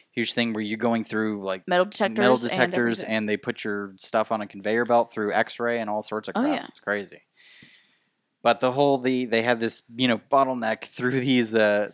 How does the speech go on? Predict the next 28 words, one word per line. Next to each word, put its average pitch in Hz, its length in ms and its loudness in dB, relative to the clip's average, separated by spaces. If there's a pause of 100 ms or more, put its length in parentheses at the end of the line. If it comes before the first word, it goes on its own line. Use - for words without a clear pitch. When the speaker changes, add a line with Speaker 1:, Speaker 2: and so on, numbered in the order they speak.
Speaker 1:
through 113 240 0
a 104 40 -2
couple 117 360 2
of, 104 80 -4
Speaker 2:
Mm. 269 300 6
Speaker 1:
of 113 280 0
security 120 640 0
gates 95 520 -4
to - 120 -6
get 107 160 0
Speaker 2:
Yeah. 101 140 4
Speaker 1:
into 76 140 -4
the - 80 -10
park 104 320 -2
there, 92 220 -4
Speaker 2:
Yeah. 98 260 0
Speaker 1:
and 107 120 -8 (460)
we 123 260 2
waited 117 520 2
in 196 180 -2
Speaker 2:
We 190 60 2
Speaker 1:
that 113 220 2
line 107 360 -2
for 98 340 -6 (480)
Speaker 2:
I 214 100 -8
think - 240 -8
twenty 180 240 -6
minutes. 214 420 -10